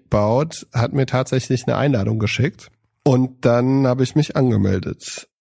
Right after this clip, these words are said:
Aber Clubhouse kannst du einfach so die ganze Zeit hören. Und ein großer Vorteil zu Pod-,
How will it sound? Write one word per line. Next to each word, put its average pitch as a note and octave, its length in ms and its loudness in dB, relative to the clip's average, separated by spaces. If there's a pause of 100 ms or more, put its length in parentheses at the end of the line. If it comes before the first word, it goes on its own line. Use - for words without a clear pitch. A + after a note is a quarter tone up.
(300)
Aber B2+ 240 0
Clubhouse B2+ 680 0
kannst A#2 260 -2
du B2 80 0
einfach A#2 320 0
so A2+ 140 0
die A#2 100 -2
ganze A2 280 0
Zeit A2 280 0
hören. C#3+ 420 0 (380)
Und A#2+ 280 2
ein B2+ 160 0
großer C3+ 360 0
Vorteil B2+ 440 0
zu - 180 -2
Pod-, B2 340 -4